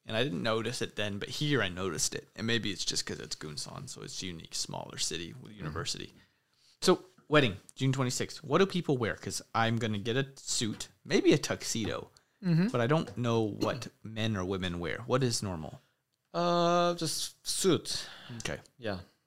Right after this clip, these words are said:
Speaker 2: suit. Um, just, just, uh, whatever,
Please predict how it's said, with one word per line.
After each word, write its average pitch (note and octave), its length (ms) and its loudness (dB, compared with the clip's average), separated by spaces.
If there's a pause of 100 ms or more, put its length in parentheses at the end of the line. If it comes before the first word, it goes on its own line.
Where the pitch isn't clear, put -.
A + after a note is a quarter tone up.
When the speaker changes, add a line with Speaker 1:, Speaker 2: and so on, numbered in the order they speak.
(200)
Speaker 2:
suit. C#3 520 -4 (180)
Um, F2+ 240 -20 (1000)
just, D3 240 -4
just, B2 200 -2
uh, G#2+ 200 2 (100)
whatever, C3 640 4